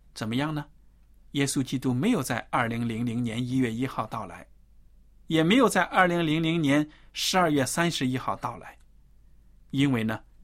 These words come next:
圣经已经讲了，他来的日子没有人知道。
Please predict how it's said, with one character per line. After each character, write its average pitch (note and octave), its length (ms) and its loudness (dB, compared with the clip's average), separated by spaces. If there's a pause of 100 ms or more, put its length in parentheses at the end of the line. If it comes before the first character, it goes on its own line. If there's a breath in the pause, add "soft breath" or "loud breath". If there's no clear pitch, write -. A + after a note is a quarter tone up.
圣 B2 260 -4
经 A#2+ 180 -4
已 A2+ 140 -4
经 D#3+ 220 -2
讲 - 260 -8
了， - 180 -14 (1600)
他 - 160 2
来 A2 160 -4
的 A#2 100 -6
日 A#2 180 -6
子 - 220 -12 (180)
没 A#2+ 260 -4
有 B2+ 120 -6
人 F2+ 180 -16
知 - 140 -10
道。 - 220 -18